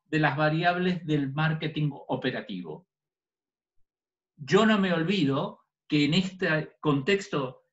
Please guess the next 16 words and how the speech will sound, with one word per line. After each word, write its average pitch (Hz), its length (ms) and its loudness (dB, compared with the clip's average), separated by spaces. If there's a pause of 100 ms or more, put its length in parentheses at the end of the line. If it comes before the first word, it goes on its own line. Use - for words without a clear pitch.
al 135 240 0
definir 160 560 0
un 139 260 -2 (300)
plan 185 340 4
de 180 160 0
marketing 165 560 -2
en 127 120 0
lo 135 100 0
operativo, 139 960 -2 (160)
me 135 180 2
estoy 202 300 0
basando 180 800 0 (220)
en 156 160 2
investigaciones 156 840 0
de 139 80 0
mercado 113 560 -4